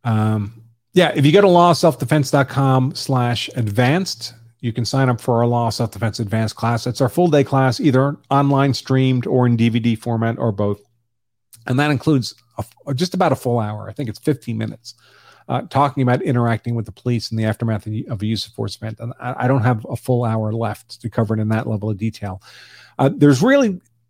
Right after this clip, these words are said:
three schools of thought here. Um, one of them is, uh, literally say nothing. And the concern there, of course, is if you, if you say anything, you might be incriminating yourself. And if you say nothing, you can't be incriminating yourself.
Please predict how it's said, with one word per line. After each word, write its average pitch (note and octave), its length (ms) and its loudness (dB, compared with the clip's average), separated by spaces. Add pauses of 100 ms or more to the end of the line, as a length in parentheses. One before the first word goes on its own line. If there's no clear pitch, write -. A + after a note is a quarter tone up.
(280)
three F3+ 440 4
schools C#3 440 2
of B2 100 -2
thought A2+ 260 -2
here. - 220 -14 (1700)
Um, G#2 400 -4 (480)
one F3+ 320 4
of D3+ 80 0
them A2+ 400 -2 (240)
is, B2+ 480 2
uh, A2+ 140 -4
literally D3 480 2
say B2+ 240 0
nothing. A2 420 -6 (1400)
And B2+ 180 2
the B2+ 60 4
concern F#3+ 400 0
there, E3 180 4
of - 120 -2
course, C#3 340 0
is A#2+ 140 -4
if A#2 100 -2
you, B2 320 0
if B2 140 0
you B2 100 2
say G3+ 300 0
anything, C#3 440 0
you B2+ 120 2
might C3+ 260 2
be A#2+ 80 -10
incriminating A2+ 500 -2
yourself. C3 440 -2
And A#2+ 80 -4
if A2 80 -6
you A2 40 -6
say D#3 220 -2
nothing, F3+ 320 0
you C#3 100 0
can't C#3+ 240 0
be C3 140 0
incriminating G#2+ 500 -4
yourself. - 380 -20